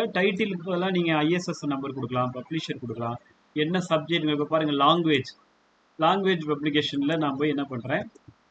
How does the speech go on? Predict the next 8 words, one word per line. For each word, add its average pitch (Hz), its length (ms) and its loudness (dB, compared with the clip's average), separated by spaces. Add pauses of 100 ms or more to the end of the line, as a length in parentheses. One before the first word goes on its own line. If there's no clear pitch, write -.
(140)
தமிழ், 151 320 4 (560)
லாங்குவேஜ் 156 420 2
வந்து 139 260 -2
தமிழ் 131 320 -2 (1000)
அப்படின்னு 143 300 -2
கொடுத்தீங்கன்னா, 131 480 -4 (600)
சர்ச் 160 360 -6
கொடுத்தீங்கன்னா 131 440 -4